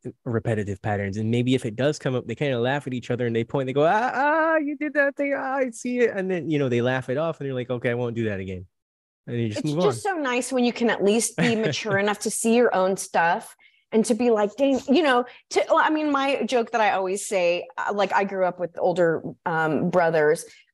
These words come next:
Speaker 2: so my joke is always, "Stop hitting yourself," right? <laughs> Like, I don't know if you, you grew up with older male brothers or if boys d-, did always do that to each other, but, you know,
Speaker 1: Yeah.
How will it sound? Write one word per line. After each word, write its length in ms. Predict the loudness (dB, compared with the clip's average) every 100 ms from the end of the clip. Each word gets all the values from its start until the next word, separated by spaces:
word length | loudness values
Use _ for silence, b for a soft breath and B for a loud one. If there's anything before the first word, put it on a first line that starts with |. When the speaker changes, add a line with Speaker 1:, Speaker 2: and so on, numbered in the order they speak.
| -10
Speaker 2:
so 220 | 2 2
my 220 | 2 0 -2
joke 260 | 0 0
is 100 | -2
always, 240 | -2 -2 -2
"Stop 260 | -2 -4
hitting 260 | -2 -4 -2
yourself," 480 | -4 -4 -4 -2 0
right? 340 | 0 0 2
<laughs> 80 | 2
Like, 340 | 4 4 4
I 80 | 4
don't 180 | 2 2
know 120 | 0
if 80 | 0 -2 -4 B B -4 2
you, 80 | 4
you 160 | 4
grew 200 | 4 2
up 80 | 4
with 120 | 4
older 280 | 4 4 4
male 220 | 4 4
brothers 360 | 4 4 4 2
or 80 | 0
if 100 | 0
boys 280 | 0 0
d-, 120 | -4 -4
did 220 | 0 2 2
always 280 | 4 2
do 140 | 0 0
that 200 | 0 0
to 120 | -2
each 180 | -2 0
other, 240 | 0 -2
but, 200 | -6 -6
you 80 | -4
know, 160 | -4 -4
Speaker 1:
Yeah. 220 | -8